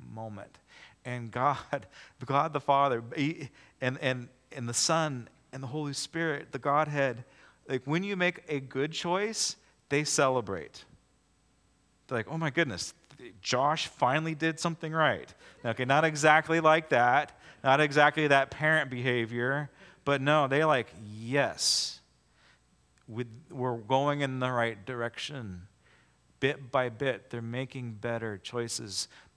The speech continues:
Bit by bit, they are, they are incorporating our righteousness into their life. And they're becoming healthy, and they're becoming mature, and they're growing, and they're choosing right decisions and right thoughts and right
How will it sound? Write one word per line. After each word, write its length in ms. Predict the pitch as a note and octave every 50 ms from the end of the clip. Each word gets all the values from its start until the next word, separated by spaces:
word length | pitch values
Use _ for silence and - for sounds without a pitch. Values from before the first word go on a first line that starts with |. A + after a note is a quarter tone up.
| _
Bit 240 | - C#3 D3+ C#3+ C#3
by 160 | B2 B2+ B2+
bit, 420 | A#2 A2 G#2 C3+ B2+ A#2 - - G#2
they 220 | A#2+ A#2+ B2+ B2
are, 360 | B2 A2+ A2+ A2 A2 A2 G#2+ - - - _ _ - - C3
they 180 | A2+ B2 B2+ B2
are 200 | B2 A#2+ A#2 A#2+
incorporating 840 | A#2 - - - - C#3 C#3+ - B2+ B2+ B2+ B2 A#2+ A#2 A#2 A2 - - - _ -
our 180 | B2+ A#2 A#2+
righteousness 760 | A#2 A2+ A#2 B2 C3 C3 - - C3+ - C3 C3 A#2+ G#2+ - -
into 300 | C3 B2+ C3+ C3 - C3
their 180 | A#2+ B2+ B2 A2+
life. 640 | A2 A2+ A#2 A#2+ A2+ A2 G#2+ G#2+ - - - - - - - - - - - -
And 80 | B2 B2
they're 80 | B2+ B2+
becoming 420 | C3 D3 C#3+ D#3+ D3+ D3 D3+ D3+
healthy, 680 | D#3 C#3 D3+ D3+ D#3+ D#3 - - E3+ D#3+ D3+ C#3+ B2+ - - - -
and 80 | -
they're 80 | C#3+ D3
becoming 360 | D3 D3 - D#3 D3+ D3+ D3
mature, 760 | C#3+ C#3 - - - F3 E3+ E3 D#3 D3+ D3 C#3 C3 C3 B2+ - - - _ _ -
and 140 | D3 C#3+
they're 100 | C#3+ C#3
growing, 800 | C3 B2+ B2 B2 C#3 D3+ D#3 D#3 D#3 D3+ D3+ D3 C#3 B2+ A#2+ A#2+ B2+ A#2 A#2
and 100 | - C#3
they're 120 | C#3 C3+ C3
choosing 600 | B2+ - - - E3 E3 E3 D3 C#3+ D3+ C#3+ D3
right 460 | A#2 A#2 B2+ C#3 C#3 C#3 C3+ B2+ -
decisions 720 | - C3+ B2+ - - D#3 D3 C3 B2+ C3 A#2+ A#2 A2 A2
and 160 | A#2+ A#2 A#2+
right 260 | C3 C#3 C#3 B2+ - - _ -
thoughts 380 | - C3+ C#3+ C3 - - - -
and 100 | C3 B2
right 260 | C3 C#3+ C#3+ C3 B2